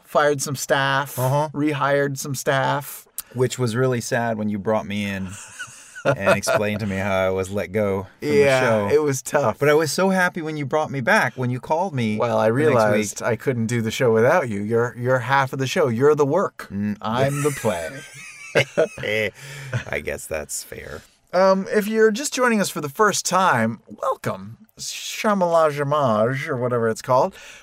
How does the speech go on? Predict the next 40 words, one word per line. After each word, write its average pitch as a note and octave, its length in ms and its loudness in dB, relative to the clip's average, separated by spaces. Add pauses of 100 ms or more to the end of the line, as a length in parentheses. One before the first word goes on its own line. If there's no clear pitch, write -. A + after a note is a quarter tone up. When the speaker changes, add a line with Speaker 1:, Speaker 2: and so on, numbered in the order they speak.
Speaker 1:
We, G#3 340 2
uh, F#3 300 6
we F#3+ 200 0
do A3 180 4
a G3 80 6
podcast. F3 760 0
Uh, C#3 400 2
Liam E3+ 540 -2
and D#3+ 80 0
I D3 160 2
are C3+ 120 6
voice C#3 320 2
actors, F3 680 -2
and C3 320 -2
we, C3 340 -2
uh, A2+ 400 -2 (580)
we E3 80 -4
do G#3+ 160 6
a G#3 60 8
podcast G3+ 500 0
talking G3+ 220 0
about F3+ 180 2
how E3+ 200 2
hard A#3 340 4
we B3 120 -2
work C3+ 600 0
and C#3 500 -2
challenging G3+ 520 0
ourselves C#3 520 0
to A#2+ 120 -8
do, E3+ 440 -4 (460)
to A3 100 -6
do D4+ 160 -2
some C#4+ 200 -2
play F#3+ 560 0
in A#2+ 160 0
our A#2 180 4
lives, G#2+ 540 -2
Speaker 2:
Mm-hmm. A#2+ 160 -4
Speaker 1:
to, C3+ 200 -2